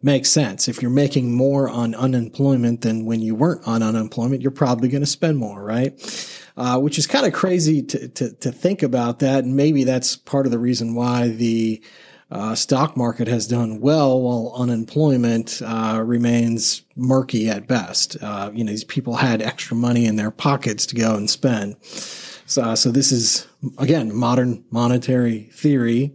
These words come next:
uh, in action for everybody. Uh, moving on, a, a, another sort of negative, uh, metric. Uh, so Goldman Sachs puts out, uh, this,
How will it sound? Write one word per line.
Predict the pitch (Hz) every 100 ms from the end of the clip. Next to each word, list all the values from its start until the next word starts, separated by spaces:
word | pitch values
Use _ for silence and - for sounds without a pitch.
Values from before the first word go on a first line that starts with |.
| -
uh, | 113 110 113
in | 131
action | 123 139 143 - 110
for | 110 110
everybody. | 107 110 107 107 104 107 - - - - - - - - - - _ _ _ _ _ _ _ _ _ _ _ _ _ _ -
Uh, | 147 143
moving | 143 196 190 180
on, | 170 160
a, |
a, | 147 139 151
another | 139 156 185 175
sort | 135 - 139
of | 120
negative, | 123 127 147 139 139 131 131 120 - -
uh, | 135 120 117
metric. | 123 139 139 - 135 120 -
Uh, | - 123
so | 120 127
Goldman | 143 180 151 135
Sachs | - 147 139 135
puts | - 143 123
out, | 131 120 120 - - - - - -
uh, | 110 117
this, | 113 110